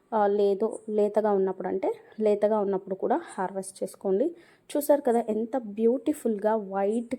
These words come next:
కలర్ పైన పర్పుల్ షేడ్ వచ్చి గ్రీన్ కలర్ క్యాప్ లాగా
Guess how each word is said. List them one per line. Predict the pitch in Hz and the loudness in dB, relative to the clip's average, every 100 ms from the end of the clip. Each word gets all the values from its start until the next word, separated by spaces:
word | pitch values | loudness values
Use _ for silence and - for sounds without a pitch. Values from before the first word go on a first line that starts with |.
| - | 2
కలర్ | 208 262 381 - _ _ - | 4 2 -2 -18 _ _ 0
పైన | 220 208 233 233 - | 4 4 2 -2 2
పర్పుల్ | 214 220 - 262 277 | 2 2 2 6 6
షేడ్ | 277 - 208 202 | 2 0 0 0
వచ్చి | 196 - 330 403 - _ - | -2 -4 -6 -6 -10 _ -12
గ్రీన్ | 208 226 240 240 | 0 2 2 0
కలర్ | 233 208 220 | 0 0 -2
క్యాప్ | - 202 196 - | -4 -4 -2 0
లాగా | 196 196 285 | 0 0 -2